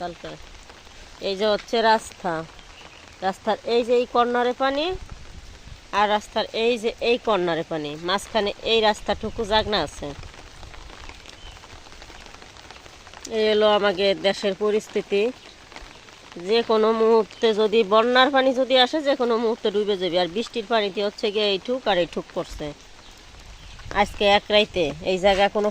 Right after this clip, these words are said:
পানি ছিল না কালকে, এইসব জায়গায় কোনো পানি ছিল না। এই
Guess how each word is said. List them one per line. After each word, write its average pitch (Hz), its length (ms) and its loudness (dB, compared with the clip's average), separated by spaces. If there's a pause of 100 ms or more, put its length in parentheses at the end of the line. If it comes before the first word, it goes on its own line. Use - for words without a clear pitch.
পানি 220 240 4
ছিল 208 120 -2 (120)
না 160 60 0 (100)
কালকে, 160 320 -4 (1500)
এইসব 196 260 -2
জায়গায় 220 240 2
কোনো 226 120 2 (100)
পানি 214 260 4
ছিল 160 140 -6 (160)
না। 151 60 -4 (1900)
এই 208 60 0